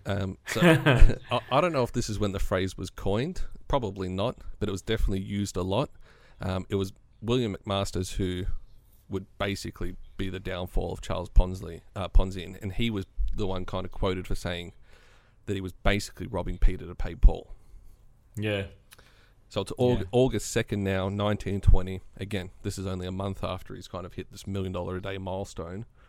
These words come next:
Speaker 2: Hmm.
Speaker 1: McMasters publishes his article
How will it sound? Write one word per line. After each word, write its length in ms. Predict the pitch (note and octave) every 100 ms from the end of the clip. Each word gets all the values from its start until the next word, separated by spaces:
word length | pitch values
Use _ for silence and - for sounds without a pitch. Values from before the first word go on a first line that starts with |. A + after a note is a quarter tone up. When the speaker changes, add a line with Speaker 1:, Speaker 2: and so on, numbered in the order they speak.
| - - - - -
Speaker 2:
Hmm. 180 | F#2+ F#2 F#2 F#2+ -
Speaker 1:
McMasters 800 | G2 - F#2+ F#2+ F#2+ F#2+ - - - -
publishes 600 | A2+ A#2+ A#2 G2 F2+ - - - - - - - - - - -
his 220 | A2 F2
article 500 | E2+ E2+ - A2+